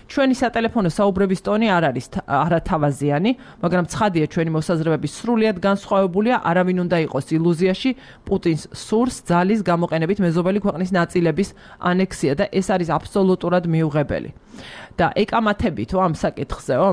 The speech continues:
შოლცის პასუხი: "შეგიძლიათ წარმოვიდგინოთ, რომ მე მკაფიოდ გამოვხატავ ამ საკითხზე ჩემს პოზიციას, ხანდახან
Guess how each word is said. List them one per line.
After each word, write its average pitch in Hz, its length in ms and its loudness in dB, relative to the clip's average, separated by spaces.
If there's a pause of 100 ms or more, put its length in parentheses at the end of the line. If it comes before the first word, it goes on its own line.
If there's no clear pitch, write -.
(440)
შოლცის 185 680 -2
პასუხი: 196 560 -2
"შეგიძლიათ 185 540 0
წარმოვიდგინოთ, 185 680 0
რომ 220 140 0
მე 208 100 2
მკაფიოდ 190 480 0
გამოვხატავ 170 560 0
ამ 135 160 0
საკითხზე - 460 -4
ჩემს 160 260 -4
პოზიციას, 160 640 -2
ხანდახან 165 340 -2